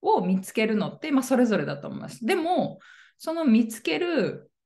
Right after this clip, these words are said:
えー、キーワードになるのが、えー、他人軸、自分軸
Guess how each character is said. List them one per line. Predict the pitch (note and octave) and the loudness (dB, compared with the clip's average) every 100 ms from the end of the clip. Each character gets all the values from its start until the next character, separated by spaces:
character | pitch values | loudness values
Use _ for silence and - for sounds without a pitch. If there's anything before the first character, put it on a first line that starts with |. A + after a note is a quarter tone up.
| _ | _
え | - G#3 F#3+ | -8 -6 -6
ー、 | |
キ | - G#4 | -2 2
ー | A4 A4 | 4 4
ワ | C4 | 4
ー | |
ド | E3 | 0
に | D3+ | -2
な | D#3 D#3+ | -2 -2
る | C#3 | -4
の | C3+ | -4
が、 | C#4 A#3 F#3+ _ _ _ _ _ _ _ _ _ _ _ - | -4 -4 -6 _ _ _ _ _ _ _ _ _ _ _ -4
え | F3+ - - - | -4 -4 -8 -10
ー、 | - | -4
他 | G#3 | 0
人 | G#3+ F3+ | 2 2
軸、 | D3+ D#3+ C#4 | -2 -2 0
自 | G3 | 0
分 | D#3+ D3+ | 0 -2
軸 | - - - | -6 -10 -16